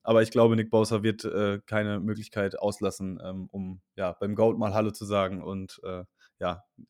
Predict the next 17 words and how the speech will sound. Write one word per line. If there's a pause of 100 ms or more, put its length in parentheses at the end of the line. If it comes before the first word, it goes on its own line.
ich
denke,
wenn,
wenn
er
nur
annähernd
das
spielt,
was
er
jetzt
letzte
Woche
gespielt
hat, (520)
ähm,